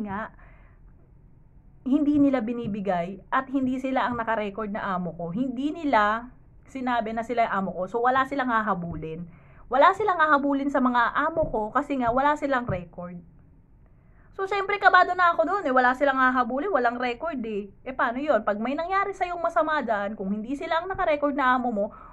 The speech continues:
wala silang ha-, wala, hindi, hindi ka matutulungan. Kaya kailangan lahat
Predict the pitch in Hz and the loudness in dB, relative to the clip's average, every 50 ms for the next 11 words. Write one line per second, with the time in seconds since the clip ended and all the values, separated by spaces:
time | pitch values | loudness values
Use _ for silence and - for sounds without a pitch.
0 | - - - 392 508 539 508 480 466 370 294 269 269 262 - - 240 285 370 480 | -20 -8 -2 0 2 4 2 2 2 0 0 2 0 0 -2 -2 0 0 0 0
1 | 370 262 277 285 381 381 403 370 349 - - - - - 233 294 440 480 494 466 | 0 -2 -2 -2 -4 -4 -4 -6 -6 -6 -10 -14 -18 -10 -4 -2 0 0 2 2
2 | 381 285 285 285 285 277 285 285 302 330 359 349 285 233 202 190 185 185 180 - | 2 2 2 2 0 0 0 0 0 0 -2 0 0 0 0 -2 -4 -6 -10 -14
3 | - - _ - - - - - - - - - - - - - - - - - | -16 -20 _ -20 -20 -20 -20 -20 -20 -20 -20 -20 -20 -20 -20 -20 -20 -20 -20 -20
4 | - - - - - - - - - - - - - - - - - - - - | -20 -20 -20 -20 -20 -20 -20 -20 -20 -20 -20 -20 -20 -20 -20 -20 -20 -14 -6 2
5 | 269 277 285 285 285 294 311 302 285 262 254 269 269 262 262 247 240 240 240 240 | 4 6 6 6 4 2 0 0 0 2 2 2 4 4 2 2 0 -2 -2 -2
6 | 240 226 226 240 240 - | -4 -2 -2 -4 -4 -4